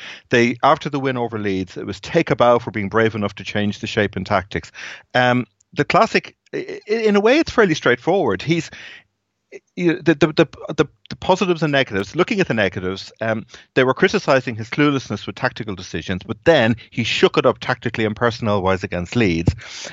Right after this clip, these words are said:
and he, they were getting frustrated 'cause he t-, kept talking about lessons to be learned and things to work on, and they were worried. There was one particular game, but they drew one all recently against Blackburn, and they had an opportunity to go for it, but, uh,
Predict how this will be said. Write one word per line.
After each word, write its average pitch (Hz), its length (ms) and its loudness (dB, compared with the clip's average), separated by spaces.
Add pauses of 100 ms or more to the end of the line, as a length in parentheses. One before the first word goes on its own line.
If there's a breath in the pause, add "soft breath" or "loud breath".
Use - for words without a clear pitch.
(140 loud breath)
and 120 100 4
he, 123 120 6 (140)
they 127 100 6
were 123 80 6
getting 147 220 2
frustrated 127 500 0
'cause 117 140 -4
he 117 80 -2
t-, - 100 -20 (260)
kept - 220 -6
talking 123 320 -2
about 107 180 0
lessons 101 420 0
to - 100 -10
be 107 120 -4
learned 98 320 -2
and 92 140 -6
things 104 240 -2
to - 100 -4
work 92 300 2
on, 85 180 2 (240 loud breath)
and 101 100 4
they 113 60 8
were 113 140 6
worried. 120 320 4 (180 loud breath)
There 131 80 6
was 131 120 4
one 160 120 4
particular 165 420 0
game, 120 220 0
but 107 100 -6
they 117 100 -2
drew 143 200 0
one 151 180 0
all 123 180 4
recently 110 380 -4
against 98 280 0
Blackburn, 104 440 0 (280 loud breath)
and 117 120 0
they 120 60 4
had 139 140 2
an 143 80 2
opportunity 117 480 -2
to - 100 -14
go 117 220 2
for 85 260 0
it, 80 120 -6 (280 loud breath)
but, 123 100 2
uh, 127 120 4